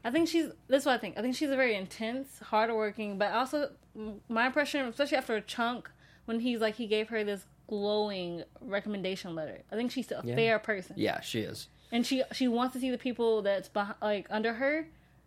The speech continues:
Speaker 1: excel.
Speaker 2: Which is great, and that's exactly what you want, especially from a tough boss, because you at least want them to notice those tough,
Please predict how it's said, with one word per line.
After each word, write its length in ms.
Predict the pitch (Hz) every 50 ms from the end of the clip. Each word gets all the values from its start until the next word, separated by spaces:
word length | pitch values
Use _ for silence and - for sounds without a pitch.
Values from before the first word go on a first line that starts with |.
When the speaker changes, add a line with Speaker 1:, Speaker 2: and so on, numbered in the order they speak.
| _ _ _ _ _ _ - -
Speaker 1:
excel. 720 | 226 - - - - - - 247 277 262 175 156 - - - -
Speaker 2:
Which 160 | 151 185 180
is 140 | 240 208 165
great, 400 | - - 190 202 233 226 208 -
and 100 | 127 120
that's 160 | 147 156 160
exactly 520 | 165 143 131 131 135 147 151 156 - 165 156
what 220 | 139 139 131 -
you 60 | 117
want, 160 | 117 120 117 117
especially 360 | - - - 269 - 359 208
from 140 | - 220 190
a 40 |
tough 340 | 180 - - - 156 156 -
boss, 280 | - 90 76 65 - -
because 280 | - 117 123 135 135
you 140 | 143 165 175
at 120 | 175 - 156
least 280 | 190 214 226 - -
want 280 | 160 151 147 143 139 139 - - - - -
them 300 | - 131 120 139 147 156
to 120 | 147 - 131
notice 460 | 123 123 123 123 120 123 113 - -
those 360 | - 117 107 107 104 101 - - - - - - -
tough, 480 | - - - - 143 139 131 - -